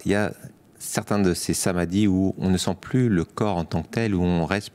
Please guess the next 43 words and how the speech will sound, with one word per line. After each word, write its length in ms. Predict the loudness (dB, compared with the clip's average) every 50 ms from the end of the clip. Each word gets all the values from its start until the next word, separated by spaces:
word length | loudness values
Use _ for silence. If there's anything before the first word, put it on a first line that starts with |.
| -8
purement 340 | -4 -2 -2 0 0 0 -2
dans 140 | -2 -2 -4
ce 120 | -2 -2
moment 280 | -2 0 0 0 -2 -4
présent, 360 | -4 -6 -6 -4 -2 -2 -2
dans 120 | -2 -2 -4
cet 200 | -6 -8 -8 -8
état 140 | -8 -8
de 80 | -8 -6
conscience 460 | -6 -6 -4 -4 -4 -4 -4 -4 -6
pur, 320 | -8 -4 -2 0 0 0 -2 -8 -18 -20 -20 -20 -20 -10 -4
unifié, 600 | 0 2 4 4 2 2 -2 -2 0 2 2 4
où 160 | 2 2 2 2
on 100 | 2 0
est 80 | 0
relié 240 | 0 2 0 0 0
à 60 | -2
tout. 220 | -2 -2 -2 -4 -4 -6 -16 -20 -20 -20 -20 -20 -20 -20 -8 -4 -2
Et 80 | 0
c'est 140 | 2 2 2
vrai 180 | 2 2 0 0
que 220 | 0 0 0 0 -2 -10 -20 -20 -20 -20 -20 -20 -20 -20 -20 -20 -20 -20 -20 -20 -20 -20 -20 -20 -20 -20 -6 -2 -2
au 40 | -2
fur 180 | 0 0 0 2
et 20 |
à 40 | 2
mesure, 460 | 2 2 2 4 4 2 2 0 -2 -4
en 80 | -2 0
développant 380 | 0 2 2 0 0 0 -4
cet 240 | -2 -2 -4 -4 -2
aspect-là, 500 | -4 -4 -4 -4 -2 0 0 0 0 -2 -4 -4 -4
on 80 | -4
se 140 | -4 -2 -2
sent 100 | 0 0
relié 300 | 0 2 0 2 2 2
de 80 | 2 0
plus 220 | 0 0 0 0
en 60 | 0 0
plus. 320 | 0 0 0 0 0 -4 -16 -20 -20 -20 -20 -12 -6 -4
On 80 | -2
s'aperçoit, 720 | 0 0 0 0 0 -4 -4 -4 -2 0 0 0 0 0 -2
je 120 | -2 -2
pense, 380 | -2 0 -2 -2 -2 -4 -6